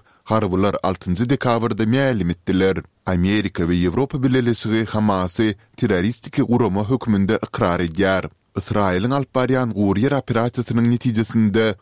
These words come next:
on üç müň Palestinaly günorta tarap asmaly boldy. Şeýlede gumanitar hemaýat toporlary azyk, suw we beýlik teristleri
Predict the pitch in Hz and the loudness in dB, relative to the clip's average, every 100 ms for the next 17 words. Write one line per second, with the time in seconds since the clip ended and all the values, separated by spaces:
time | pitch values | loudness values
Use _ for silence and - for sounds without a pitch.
0 | _ 113 107 92 120 - 135 131 123 120 | _ 0 0 2 0 -2 0 0 0 -2
1 | - - 120 113 113 101 98 107 90 - | -2 2 4 4 2 2 2 2 2 0
2 | 131 - 113 113 - 127 - 135 123 90 | -2 0 -2 -2 -2 -2 0 0 0 2
3 | 95 90 82 98 92 - _ - 107 101 | 0 0 0 2 0 -2 _ -4 0 2
4 | 104 92 82 98 101 90 87 139 - 139 | 2 0 -2 0 2 2 0 -2 0 0
5 | 127 117 120 - 120 127 110 107 107 113 | 2 0 0 -4 -2 -2 2 2 4 2
6 | 101 _ _ - 104 92 87 92 - - | 0 _ _ -2 0 2 0 -4 -6 -8
7 | - 123 82 - _ 104 110 95 110 87 | 0 0 0 -8 _ 0 0 2 0 0
8 | 87 - 143 135 - 101 104 | -4 -4 -2 -2 0 0 2